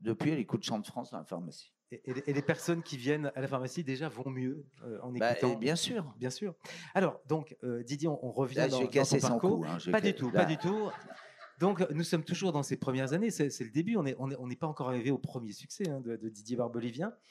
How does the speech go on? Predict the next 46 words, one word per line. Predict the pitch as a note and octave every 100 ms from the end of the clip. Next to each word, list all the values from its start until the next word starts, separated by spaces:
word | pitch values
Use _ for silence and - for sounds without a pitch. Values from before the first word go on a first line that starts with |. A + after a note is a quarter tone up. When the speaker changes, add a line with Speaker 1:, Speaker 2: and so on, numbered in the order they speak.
| - - - C#3+
Speaker 2:
Mais, | F3+ A3+ -
euh, | C#3+ C3+ C3 B2 C3
on | C3+
va | C#3+
pas | G3+
montrer | G3+ -
la | D#3
photo | D3+ -
tout |
de | -
suite. | G#3
Tu, | - D3+
tu | - - F3
as, | D#3+ A#2 C3
un | C3+
jour, | A2+ G3 -
tu, | - B2 A2
tu | -
as | G#2
seize | - D3+ A#2+
ans. | C3+ - -
Speaker 1:
Et | -
pourquoi | C3 - F3
j'ai | C#3+
la | D3+
Speaker 2:
Et | E3
Speaker 1:
photo | A#2 C3
de | A#2
Max | B2 B2
Boublil, | C#3+ A2+ A2 C3
Speaker 2:
et | C#3+
Speaker 1:
trente-deux | - F#3 F3 B2+ A2+
euros ? | G#2+ A2 - _ _ _ _ -
Speaker 2:
Parce | D3 -
que, | - - - -
<laughs> | - - - -
prochainement. | - E3 D3 A#2+ G2+ - - -
Et | F3
donc, | F#3 B3 - E3 -
euh, | D3+ D3 D3+
tu | - G3 A3
as | E3
rendez-vous | F3 E3 D#3+ B2+ C#3+ G3 - - _ _ _ _ _ _ _ -
avec | C#3 E3 C#3+
Monsieur | F3 - G#3
Karadec. | E3+ C3 A2+ G#2+ -